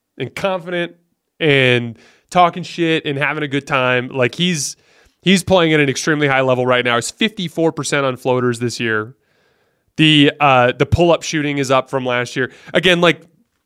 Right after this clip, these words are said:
specifically, they're figuring out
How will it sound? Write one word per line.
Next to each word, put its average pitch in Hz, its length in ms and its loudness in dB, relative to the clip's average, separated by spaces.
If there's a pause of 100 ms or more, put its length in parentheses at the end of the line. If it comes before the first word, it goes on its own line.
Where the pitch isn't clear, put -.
(640)
specifically, 208 680 4
they're 180 100 6
figuring 160 540 2
out 127 340 2